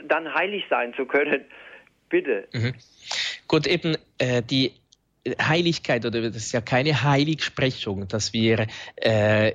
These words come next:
Speaker 2: ihn, äh, dass er heilig gesprochen wäre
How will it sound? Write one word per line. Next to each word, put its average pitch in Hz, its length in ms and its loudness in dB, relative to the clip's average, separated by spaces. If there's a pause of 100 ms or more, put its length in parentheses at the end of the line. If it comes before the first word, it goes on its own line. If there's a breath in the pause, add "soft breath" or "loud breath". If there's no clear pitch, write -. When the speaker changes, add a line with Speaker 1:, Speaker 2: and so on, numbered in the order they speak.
(100)
Speaker 2:
ihn, 127 360 -4
äh, 107 640 -2 (640)
dass 107 180 2
er 107 160 2 (100)
heilig 139 320 0
gesprochen 117 640 -4
wäre 110 420 2